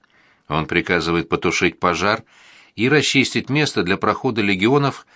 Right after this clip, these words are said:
в храмовый двор. Иосиф Флавий, друг Тита, долго и упорно рассказывал,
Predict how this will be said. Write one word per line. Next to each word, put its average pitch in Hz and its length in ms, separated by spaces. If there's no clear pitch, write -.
в - 60
храмовый 127 520
двор. 85 340
Иосиф 80 440
Флавий, 92 580
друг 78 300
Тита, 113 420
долго 147 440
и 143 40
упорно 139 400
рассказывал, 135 720